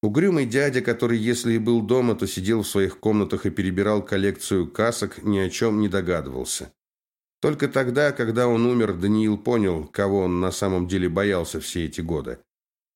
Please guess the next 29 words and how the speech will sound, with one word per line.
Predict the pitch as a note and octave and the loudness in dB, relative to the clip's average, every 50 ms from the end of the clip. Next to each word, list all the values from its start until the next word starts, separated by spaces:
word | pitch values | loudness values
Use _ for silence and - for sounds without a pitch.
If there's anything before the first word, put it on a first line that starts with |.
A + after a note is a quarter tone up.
| _ - | _ -2
Удивительно, | - G#2 F#2+ A2+ A2+ A2+ - - G2 F#2+ F#2+ F#2 | -2 0 0 0 0 0 0 0 0 0 0 0
насколько | F2+ F#2 F2+ - - G#2+ G2 - - - | 0 0 -2 -2 0 -2 -2 -2 0 -2
услужлив | F2+ F2+ F2 - A2 A2 G#2 F2 F#2 F#2+ F2 - | -2 -2 0 0 0 0 0 0 0 -2 -2 -2
и | F#2 | -2
заботлив | D#2+ F#2 F#2 D#2+ G2 A#2+ A#2 B2 A#2+ G#2+ G2 | -2 -2 0 0 -2 -2 0 0 -2 -2 0
бывает | G2 A2 G#2 G#2+ A2+ A2+ A2 A2 | 0 0 2 2 2 0 0 -2
мозг. | - B2 A#2 F#2 D2 - - - - _ _ _ _ _ _ _ _ _ _ _ _ _ _ - | -2 -2 0 -2 -2 -6 -10 -12 -16 _ _ _ _ _ _ _ _ _ _ _ _ _ _ -2
Даниил | F#2 G#2+ A#2+ C3 C#3+ D3+ D#3 C#3+ | 0 2 2 2 2 2 2 0
так | C3 - - C#3 C#3 | 0 0 -2 -2 -2
страшился | - - - C3+ C#3 B2+ - - D3+ C#3 A#2+ - - G#2 | -2 -2 -2 0 0 0 0 0 0 0 0 0 -2 0
этого | G2 - A2+ A2 A2+ G#2+ G#2+ G#2 | 0 0 -2 0 2 2 2 0
действительно | F#2+ F#2 G2 G#2+ - - C#3 C3 - - G2+ G2+ G#2 | 0 -2 -4 -4 -2 -2 -2 -2 0 0 0 0 0
опасного | G2+ - C3 A#2 - - G#2+ G2+ G2+ | 0 0 -2 -2 0 0 0 0 0
человека, | - - G#2 G#2+ A#2 B2+ C3+ - - | 0 0 0 2 2 0 -2 -2 -4
что | G#2+ - - G#2 | -4 -2 -2 0
даже | G2 A2+ A2 F#2+ G#2+ | 0 0 0 2 2
не | A2 A#2 A#2+ | 2 2 2
думал | B2 C#3+ C3+ A2 F2+ D#2 | 2 0 0 0 0 -2
о | D2 C#2 | -2 -4
нем. | C2+ C2 B1+ B1 A#1+ - _ _ _ _ _ _ _ _ _ _ _ _ _ | -6 -6 -8 -8 -10 -12 _ _ _ _ _ _ _ _ _ _ _ _ _
Тот | - C#3+ D3 - - A2+ | 0 0 0 0 -2 -8
чувствовал | - - E3 D#3+ C#3+ - - G2 F#2 F#2 F2+ | -4 0 0 0 0 0 0 0 2 2 2
его | F2+ F#2+ F#2 G2 | 2 2 2 0
трепет | F#2+ - A2 C3+ C3 B2+ B2 A#2 | 0 0 -2 -2 0 -2 -2 -2
и | A2 | -2
принимал | G2+ - G#2 G#2+ G#2+ A2+ A#2+ B2 A#2+ | -2 0 2 2 2 2 2 2 2
его | A2+ A2 A2+ A#2 | 2 2 0 0
как | A#2 A#2+ A2+ A2+ A2+ | 0 -2 -4 -2 0
должное. | A2 A2+ F#2 D2+ C2+ C2 C#2 C2 A#1 A1+ G#1+ | 0 2 2 0 -2 -6 -8 -10 -10 -10 -14